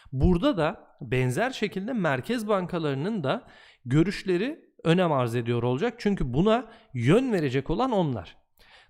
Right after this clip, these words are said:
Dolayısıyla dolar T L tarafında kesişmeye çok dikkat etmemiz gerekiyor. Bakın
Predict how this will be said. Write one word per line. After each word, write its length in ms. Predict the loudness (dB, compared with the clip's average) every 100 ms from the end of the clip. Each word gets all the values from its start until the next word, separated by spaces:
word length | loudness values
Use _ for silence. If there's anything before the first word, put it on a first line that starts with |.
| -4
Dolayısıyla 720 | 0 0 -2 -4 -4 -2 -4 -6 _ _ _ _ _ _ _ -20 _ -2
dolar 320 | 2 2 2
T 200 | 2 2
L 100 | 0
tarafında 640 | 0 -2 -2 -4 -2 -4 -4 -20 _ _
kesişmeye 640 | -8 -6 -6 -6 -2 -2 0
çok 360 | 0 -2 -4
dikkat 400 | -8 -2 -2 0
etmemiz 460 | -2 -2 -4 -4 -4
gerekiyor. 460 | -4 -4 -6 -4
Bakın 300 | -4 -2 -6